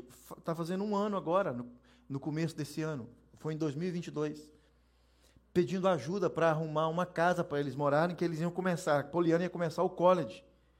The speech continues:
é, no começo do ano, do ano passado, janeiro. E eu falei assim, "Qual o college que você vai?" Ela falou assim, "Sêneca, longe demais, Scarborough, né?" Mas ela falou assim, "Olha, quero ir pra Scarborough não,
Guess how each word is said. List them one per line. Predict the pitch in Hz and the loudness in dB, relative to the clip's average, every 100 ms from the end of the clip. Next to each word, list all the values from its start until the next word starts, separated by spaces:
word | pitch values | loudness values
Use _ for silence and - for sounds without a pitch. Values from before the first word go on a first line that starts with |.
| _ _ _ - | _ _ _ -2
é, | 143 143 139 139 - | 2 4 2 -2 -12
no | 147 151 151 | -8 -6 -4
começo | 156 156 147 | -2 -2 0
do | 160 | 0
ano, | 156 | -2
do | 139 139 | -4 -4
ano | 156 | 0
passado, | 170 - 156 135 | 0 2 0 2
janeiro. | 131 156 151 143 - - _ _ _ _ _ _ _ _ _ _ _ - | 0 0 2 0 -4 -16 _ _ _ _ _ _ _ _ _ _ _ -6
E | 156 170 175 | 0 4 6
eu | 170 | 6
falei | 165 175 175 | 6 4 2
assim, | 175 160 | 0 -4
"Qual | - 220 214 | 4 6 6
o | |
college | 214 214 214 165 | 6 6 6 4
que | 196 | -6
você | 190 190 | -4 -2
vai?" | 151 165 123 110 - _ _ _ _ _ _ - | 4 4 2 -4 -18 _ _ _ _ _ _ 2
Ela | 151 | 2
falou | 156 160 | 2 0
assim, | 147 - 151 139 117 | -2 -2 -2 -2 -4
"Sêneca, | - 214 220 165 - - - - | 0 2 2 0 -4 -14 -16 -6
longe | 165 214 233 147 113 113 | 0 2 2 0 -6 -12
demais, | 123 143 147 120 - - | -6 -2 -2 -4 -8 -20
Scarborough, | - - 160 170 131 131 | -20 -2 0 2 0 -2
né?" | 202 - - _ _ _ _ _ _ _ _ | -4 -8 -20 _ _ _ _ _ _ _ _
Mas | - 151 165 | -4 0 4
ela | 170 | 4
falou | 170 160 | 4 2
assim, | 147 160 | 0 -2
"Olha, | 165 143 113 - - _ _ - | 0 2 0 -6 -20 _ _ -4
quero | 185 180 | -2 -2
ir | |
pra | 180 | -2
Scarborough | 175 - 165 165 175 | -6 -2 0 2 0
não, | 165 117 | 0 -2